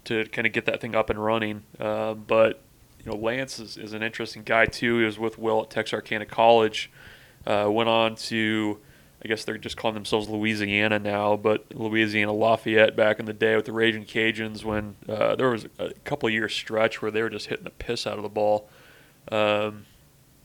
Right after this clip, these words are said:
he was there at that time and then moved on to Sam Houston State. So,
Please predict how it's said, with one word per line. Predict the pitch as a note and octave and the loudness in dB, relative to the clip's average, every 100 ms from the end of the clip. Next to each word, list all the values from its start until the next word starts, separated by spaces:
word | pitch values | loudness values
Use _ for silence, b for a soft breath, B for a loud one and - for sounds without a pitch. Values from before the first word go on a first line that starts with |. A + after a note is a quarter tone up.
| - | -20
he | - D3 | -4 0
was | B2+ G#2+ | 0 4
there | A2+ A#2 A#2 | 6 8 6
at | - | 6
that | A#2 A2+ | 4 4
time | - A#2+ A#2 A2+ | -2 0 2 0
and | A2 | -4
then | A2 | -6
moved | A2+ A2 | -4 0
on | A2 G#2+ | 0 0
to | |
Sam | - A2+ G#2+ | -6 -8 -6
Houston | A2 - - | -8 -8 -10
State. | - A2 G#2 G#2 | -2 0 0 -2
So, | - A2+ G#2+ G#2+ | -6 -2 0 0